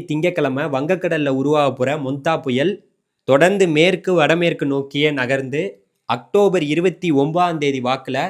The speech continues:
நம்மளுடைய விசாகப்பட்டினம், ஆந்திரால இருக்கக்கூடிய விசாகப்பட்டினத்துல கரையை கடக்க போகுது. இது ஆந்திரால விசாகப்பட்டினத்துல அக்டோபர் இருபத்தி ஒன்பதாம் தேதி தான் கரையை கடக்குது. அதுக்கு முன்பே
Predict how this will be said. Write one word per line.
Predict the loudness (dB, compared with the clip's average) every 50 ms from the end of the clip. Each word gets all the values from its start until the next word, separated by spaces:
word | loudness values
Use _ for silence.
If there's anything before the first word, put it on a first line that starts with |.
| -8 _ _ _ _ _ _ _ _ -6
நம்மளுடைய | -2 0 0 2 2 2 2 2
விசாகப்பட்டினம், | 2 0 2 4 2 4 2 0 -2 -2 -2 -2 -4 -4 -6 -10 _ _ 0 2
ஆந்திரால | 2 2 2 0 2 2 4 4 4 2
இருக்கக்கூடிய | 0 -2 -4 -4 -2 -2 -2 -2
விசாகப்பட்டினத்துல | -2 -2 0 2 2 2 2 0 -2 -2 -2 -2 -4 -4 -4 -4 -4 -2
கரையை | -2 0 0 2 0 0
கடக்க | 0 -2 0 0 -2
போகுது. | -4 -4 -6 -8 -8 -12 _ _ _ _ _ _ _ _ _ _ _ _ _ _ _ _ _ _ 0
இது | 2 4 4 6 6 4
ஆந்திரால | 4 2 2 2 2 2 4 4 4 2 2
விசாகப்பட்டினத்துல | 0 0 2 2 2 2 2 0 -2 -4 -2 -4 -4 -2 0 2 2
அக்டோபர் | 2 2 0 -2 0 0 2 2 2 2 0
இருபத்தி | 2 2 2 2 2 2 0 2 2
ஒன்பதாம் | 4 4 2 2 4 4 4 4 2 2
தேதி | 0 0 0 0
தான் | -2 -4 -4
கரையை | 0 0 0 2 2 0
கடக்குது. | -2 -2 -6 -6 -6 -4 -2 -2 -2 -2 -2 -6 _ _ _ _ _ _ _ _ _ _ -2
அதுக்கு | 0 2 2 0 0 0 -2
முன்பே | 0 2 2 2 2 2 2 2 4